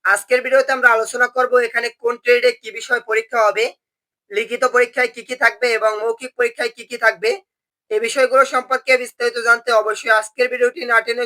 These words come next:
শুরু থেকে শেষ পর্যন্ত দেখুন। আশা করি বিষয়টি বুঝতে পারবেন। তার আগে একটি রিকোয়েস্ট থাকবে, এখন পর্যন্ত যারা আমাদের এই চ্যানেলটি সাবস্ক্রাইব করেননি, নিয়মিত চাকরির খবর পেতে আমাদের চ্যানেলটি সাবস্ক্রাইব করে রাখুন। শুরুতে বলে নিচ্ছি, সার্কুলারটিতে শুধুমাত্র পুরুষ প্রার্থীরা আবেদন করতে পারবেন।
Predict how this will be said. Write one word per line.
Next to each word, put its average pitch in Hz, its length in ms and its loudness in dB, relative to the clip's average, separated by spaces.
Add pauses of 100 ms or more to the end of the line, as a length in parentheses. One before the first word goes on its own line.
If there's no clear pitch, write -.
শুরু 233 160 -2
থেকে 233 300 -6
শেষ 226 280 -12
পর্যন্ত 240 300 -2 (120)
দেখুন। 226 260 -2 (420)
আশা 220 240 0
করি 254 180 4
বিষয়টি 240 380 -2
বুঝতে 220 260 -6
পারবেন। 220 340 2 (680)
তার 214 160 8
আগে 233 180 2
একটি 240 180 -8
রিকোয়েস্ট 247 340 -2
থাকবে, 247 220 0
এখন 240 300 -4
পর্যন্ত 247 280 -2 (120)
যারা 214 180 6
আমাদের 214 300 -2
এই 214 140 -4
চ্যানেলটি 214 300 -2
সাবস্ক্রাইব 220 440 -6
করেননি, 240 400 -2 (500)
নিয়মিত 240 360 0 (120)
চাকরির 254 400 -2
খবর 240 220 -2
পেতে 240 200 -4
আমাদের 220 320 0
চ্যানেলটি 208 300 -4
সাবস্ক্রাইব 214 460 -8
করে 220 160 0
রাখুন। 220 340 2 (520)
শুরুতে 247 320 2
বলে 254 240 0
নিচ্ছি, 262 320 -6
সার্কুলারটিতে 240 640 0
শুধুমাত্র 233 460 -2 (120)
পুরুষ 233 260 -2
প্রার্থীরা 240 360 -2
আবেদন 214 240 -2
করতে 220 220 -8
পারবেন। 208 340 0